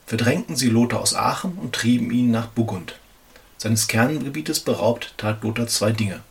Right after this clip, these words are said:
Er ließ seinen Juniorpartner Pippin fallen, den Neffen, den ihr vermutlich als beteiligt im Bürgerkrieg inzwischen alle vergessen hattet,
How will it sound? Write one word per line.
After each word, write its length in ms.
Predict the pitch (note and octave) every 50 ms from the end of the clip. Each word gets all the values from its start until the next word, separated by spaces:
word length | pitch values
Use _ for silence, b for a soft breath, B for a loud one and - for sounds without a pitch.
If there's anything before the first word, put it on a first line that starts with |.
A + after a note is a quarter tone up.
| _ _ _ _ _ _ - b b b b b b b -
Er 100 | - A2+
ließ 120 | C#3 -
seinen 180 | - B2 A2 A2
Juniorpartner 680 | G#2+ B2 D#3 E3 D3+ - - B2 B2+ B2 A#2 A2+ G2
Pippin 380 | - - - G#2+ G2+ C3 C#3+ -
fallen, 300 | - - D#3+ F3+ F3 - - - - -
den 100 | - A2+
Neffen, 280 | A2+ A#2 A#2+ - D#3 B2+
den 100 | A2 A2
ihr 80 | G#2 G2+
vermutlich 400 | A2 A2 A2+ A#2 A2+ - - -
als 100 | - -
beteiligt 560 | - - A2+ - - B2 A#2 B2+ B2 A#2+ -
im 220 | B2 A#2 A2+ G#2+
Bürgerkrieg 560 | G#2+ C3 C#3 C3+ B2+ B2 - - B2 A#2 - -
inzwischen 300 | A#2 - A#2+ A2+ - A2+
alle 140 | G#2+ G#2+ G#2+
vergessen 360 | A2 - - A2+ - - D3+
hattet, 240 | E3+ - B3 A#3+